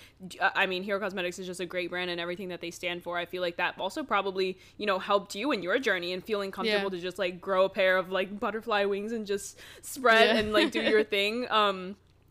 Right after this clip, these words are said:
Speaker 1: uh, with social media. So can you talk about that transition from working at a huge, you know, skincare company to now working full time for yourself? How is,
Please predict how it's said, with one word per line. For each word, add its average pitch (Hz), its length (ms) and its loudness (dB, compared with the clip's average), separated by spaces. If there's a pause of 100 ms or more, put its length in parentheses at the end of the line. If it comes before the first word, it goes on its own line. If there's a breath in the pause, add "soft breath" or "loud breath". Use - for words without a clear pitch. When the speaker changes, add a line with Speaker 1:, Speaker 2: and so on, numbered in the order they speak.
Speaker 1:
uh, 202 300 4
with 196 100 -2
social 202 240 -2
media. 202 460 2
So 196 480 2
can 214 160 -10
you 233 80 -10
talk 214 220 -4
about 220 180 0
that 185 160 -2
transition 196 460 -6
from 180 180 -6
working 185 400 -6
at 175 260 -2
a 185 40 -2
huge, 190 600 -8
you 185 140 -10
know, 165 100 -8
skincare 190 440 -8
company 185 340 -8
to 185 140 -12
now 175 180 -4
working 175 300 -6
full 175 160 -6
time 185 260 -8
for 170 80 -10
yourself? 165 400 -10
How 170 160 -2
is, 175 260 -8